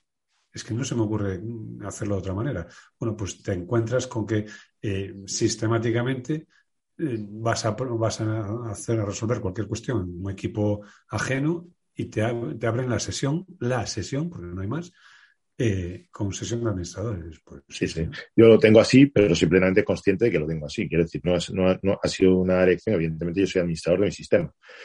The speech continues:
Speaker 2: Pero, pero tengo otros equipos, tengo otro par de portátiles en donde sí que hay un administrador y un usuario.
Speaker 1: Vamos a ver, yo
Speaker 2: O
Speaker 1: es
Speaker 2: un
Speaker 1: que
Speaker 2: par
Speaker 1: en
Speaker 2: de
Speaker 1: mi,
Speaker 2: usuarios.
Speaker 1: en mi, en mi equipo de escritorio sí tengo, tengo el usuario Evelio,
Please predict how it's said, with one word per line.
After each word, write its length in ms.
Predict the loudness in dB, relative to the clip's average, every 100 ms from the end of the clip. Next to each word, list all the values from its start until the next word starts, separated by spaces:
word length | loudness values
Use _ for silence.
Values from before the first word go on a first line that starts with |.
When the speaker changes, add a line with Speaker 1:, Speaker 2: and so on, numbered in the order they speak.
| -20 _ _
Speaker 2:
Pero, 220 | 2 2 -4 -8 _ 0
pero 340 | 4 4 2 _
tengo 220 | 2 4 4
otros 180 | 2 -2
equipos, 320 | -4 -4 0
tengo 260 | 2 4
otro 200 | 2 2
par 120 | 4 6
de 300 | 8 6 2
portátiles 400 | 0 0 2 2
en 80 |
donde 300 | 4 4 2
sí 200 | 2 -2
que 140 | 4 4
hay 240 | 4 -4 -6
un 180 | -6 -2
administrador 720 | 0 0 -2 2 6 6 4
y 100 | 4
un 80 | 4
usuario. 320 | 4 2 2 -2 _ _ _ _ _ _ _ _ _ _ -20 -4
Speaker 1:
Vamos 200 | -2 -2
a 20 |
ver, 160 | -4
yo 100 | 2
Speaker 2:
O 100 | 6
Speaker 1:
es 60 | 6
Speaker 2:
un 40 | 6
Speaker 1:
que 60 |
Speaker 2:
par 100 | 4
Speaker 1:
en 80 | 2
Speaker 2:
de 20 |
Speaker 1:
mi, 40 | 4
Speaker 2:
usuarios. 260 | 0 0
Speaker 1:
en 100 | 0
mi, 380 | 0 0 -2 -6 -16 -20 _ -4
en 200 | 0 0
mi 260 | 0 0
equipo 340 | -2 -4 0 0
de 60 |
escritorio 420 | 0 -2 0 0 0
sí 220 | -2 -2
tengo, 340 | -2 -4 -6 -8 -14 -14
tengo 360 | -8 -6 -6 -10
el 200 | -10 -8 -8
usuario 480 | -6 -4 -2 -2 -2
Evelio, 400 | -4 -6 -8